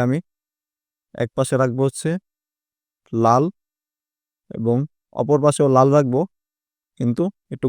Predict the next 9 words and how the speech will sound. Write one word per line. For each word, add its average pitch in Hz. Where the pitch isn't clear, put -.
গাঢ় 120
লাল 110
হবে, 98
যেরকম, 113
এরকম 123
একটু 143
গাঢ় 110
লাল 104
হবে। 98